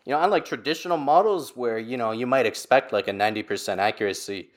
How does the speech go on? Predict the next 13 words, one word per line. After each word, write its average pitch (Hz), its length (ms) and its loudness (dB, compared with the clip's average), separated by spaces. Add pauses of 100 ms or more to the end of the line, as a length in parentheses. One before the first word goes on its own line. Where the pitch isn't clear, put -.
(360)
the, 139 140 0
the 131 140 -6
probability 135 880 2
that 107 200 0
this 131 220 -4
model 117 280 4
outputs 110 420 -2
that 107 180 4
specific 107 520 -6
sentence 101 500 -8
is 101 100 -10
often, 110 460 2 (240)
uh, - 20 -18